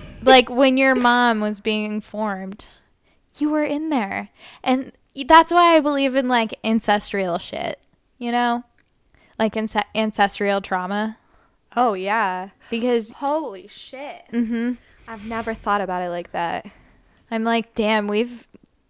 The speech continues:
Speaker 1: We've been a
Speaker 2: been
Speaker 1: thing for so
Speaker 2: through a
Speaker 1: long.
Speaker 2: lot, yeah.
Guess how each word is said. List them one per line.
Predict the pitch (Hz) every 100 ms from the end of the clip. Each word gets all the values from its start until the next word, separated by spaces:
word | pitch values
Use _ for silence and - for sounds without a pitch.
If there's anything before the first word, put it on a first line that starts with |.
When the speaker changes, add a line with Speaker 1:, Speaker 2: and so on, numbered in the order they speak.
| _ _ _ _ _ _ 240 _ _ _ _
Speaker 1:
We've | 233 302
been | 294 294
a |
Speaker 2:
been | 233 226
Speaker 1:
thing | 247 220
for | 240 233
so | 226
Speaker 2:
through | 214
a | 214
Speaker 1:
long. | 220 175 190
Speaker 2:
lot, | 208 202 185 -
yeah. | 214 202 208